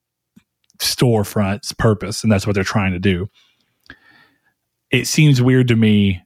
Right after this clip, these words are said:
to do that because it's so, it's like the antithesis of the normal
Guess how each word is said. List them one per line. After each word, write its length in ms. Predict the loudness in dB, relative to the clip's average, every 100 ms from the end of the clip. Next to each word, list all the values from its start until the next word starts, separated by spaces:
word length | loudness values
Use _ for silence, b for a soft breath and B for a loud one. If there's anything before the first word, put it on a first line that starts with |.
| _ _ _ _ _ _ _ _ _ _ _ _ _ _ -2
to 480 | 2 4 4 4 2
do 360 | 0 2 2
that 260 | 2 0 -2
because 240 | -2 -2
it's 160 | -2 -4
so, 720 | -2 0 2 0 -2 -4 -6
it's 140 | -4
like 140 | -4 -4
the 120 | 0
antithesis 800 | 0 0 -4 -4 -6 -2 -2 -4
of 400 | -4 -2 -2 -2
the 100 | 0
normal 600 | 2 2 2 2 0 -2